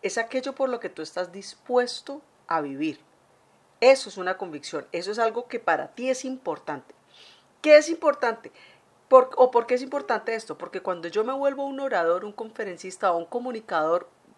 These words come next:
en cualquier escenario, y escenario digo familia, equipo de trabajo, amigos, etcétera, pues es importante que cuando yo quiera generar esas conversaciones,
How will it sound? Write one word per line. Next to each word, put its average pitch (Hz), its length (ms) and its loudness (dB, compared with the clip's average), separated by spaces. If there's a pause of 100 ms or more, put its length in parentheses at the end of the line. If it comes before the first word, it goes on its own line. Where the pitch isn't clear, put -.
(180)
en 226 140 -4
cualquier 220 560 -2
escenario, 180 640 -6
y 202 100 -6
escenario 170 520 -6
digo 208 240 -4
familia, 190 520 -6
equipo 180 340 -8
de 180 60 0
trabajo, 175 680 2
amigos, 180 480 -8
etcétera, 147 580 -12 (800)
pues 226 260 0 (140)
es 240 200 2
importante 254 720 -2
que 254 160 -16
cuando 190 360 -6
yo 190 280 -8
quiera 277 240 -2
generar 196 380 -2
esas 226 180 -10
conversaciones, 202 760 -10